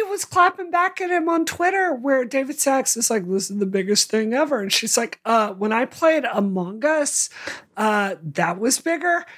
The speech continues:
And then Hassan is all like, "Yay, we should do that. We should run that again." And she's like, "I'm down." <laughs>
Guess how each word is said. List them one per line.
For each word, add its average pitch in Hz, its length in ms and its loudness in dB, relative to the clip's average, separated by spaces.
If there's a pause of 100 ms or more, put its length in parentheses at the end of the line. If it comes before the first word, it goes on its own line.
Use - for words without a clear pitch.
(120)
And 247 200 0
then 247 140 2
Hassan 226 760 0
is 196 240 -2
all 196 160 4
like, 185 540 -2
"Yay, 196 300 2
we 170 140 0
should 175 220 0
do 180 140 4
that. 175 320 0
We 175 80 2
should 165 200 -2
run 170 200 -2
that 175 180 -2
again." 196 400 0
And 175 180 -8
she's - 280 0
like, 165 200 -4
"I'm 170 160 -2
down." 220 420 0
<laughs> 240 100 -4